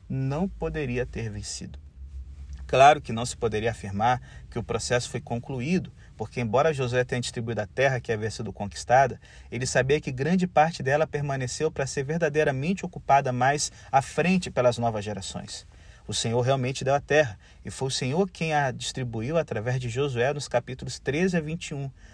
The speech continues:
Mas, como vimos, um tema consistente nesses capítulos foi que a distribuição era muitas vezes um ato de fé. Israel, portanto, precisava ser lembrado de uma verdade simples. Aquele que lutaria por eles no futuro,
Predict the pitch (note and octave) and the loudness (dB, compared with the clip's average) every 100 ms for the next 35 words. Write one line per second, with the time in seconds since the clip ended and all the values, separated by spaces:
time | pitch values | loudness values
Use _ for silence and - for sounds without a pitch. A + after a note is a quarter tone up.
0 | - A2 - B2 C#3 C#3+ C3+ G#3+ G#3+ - | -8 -6 -4 -2 -2 -2 -2 -2 -4 -10
1 | - - - A#2 - F3+ F#3 - F#3 A3 | -14 -20 -8 -4 2 4 4 0 -2 -2
2 | - F#3 - G3+ C#4+ - F3 F3+ - C#3+ | -4 -6 -2 -2 -2 -4 -4 -4 -2 -2
3 | - D#3 F3 D3 - C#3+ C3+ C3 - C3 | -2 -8 -8 -10 -4 -2 -2 -4 -6 -6
4 | A#2 - - D3 F3+ - - - D3 D3+ | -6 -6 -4 -2 -2 -6 -12 2 4 4
5 | F3 F#3+ E3 C3+ D#3+ D#3 C3+ C#3+ - D3 | 2 0 -2 0 -2 0 2 2 0 -12
6 | - F#2+ - - - - - G#2+ G#2+ A#2 | -8 -8 -10 -20 -20 -20 -12 -4 4 4
7 | C#3+ C3+ A#2 - D3+ F3 - C3 - B2 | 4 -2 -6 -4 -4 -4 -6 -6 0 0
8 | C3+ - A#2+ G2+ G2 B2+ D#3 D#3+ G#2+ A2 | 0 -2 -4 -2 2 6 6 4 0 -4
9 | B2 A#2+ A2 G#2+ A#2 - D#3 E3 - - | -2 -2 -2 -2 -2 -6 -6 -6 -6 -12
10 | - - - - - - - D3 F3 F3+ | -12 -16 -20 -20 -16 -14 -4 -2 0 -4
11 | C#3+ C#3 - A#2 B2 F#3 F3 C3 B2 B2+ | -6 -6 0 0 2 0 0 -2 -2 -2
12 | G#2+ A2 - F#2+ - G#2+ A#2 | -4 -6 -10 -12 -8 -6 -8